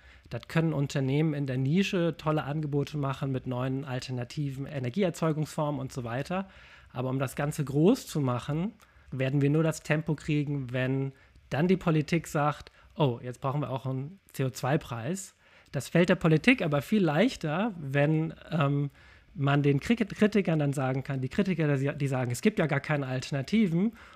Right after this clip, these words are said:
man sagen kann, "Doch, wir haben da ein paar Sustainable Entrepreneurs, die haben da schon gezeigt, dass das geht. Das ist vielleicht noch nicht neunzig Prozent Marktabdeckung, aber gehen, das haben wir schon bewiesen, dass es, dass es funktioniert." Also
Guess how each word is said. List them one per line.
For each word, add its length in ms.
man 180
sagen 200
kann, 180
"Doch, 420
wir 120
haben 140
da 80
ein 80
paar 140
Sustainable 540
Entrepreneurs, 720
die 140
haben 160
da 100
schon 240
gezeigt, 400
dass 160
das 220
geht. 420
Das 100
ist 140
vielleicht 380
noch 120
nicht 400
neunzig 340
Prozent 360
Marktabdeckung, 920
aber 360
gehen, 480
das 160
haben 100
wir 60
schon 180
bewiesen, 400
dass 220
es, 180
dass 220
es 100
funktioniert." 800
Also 260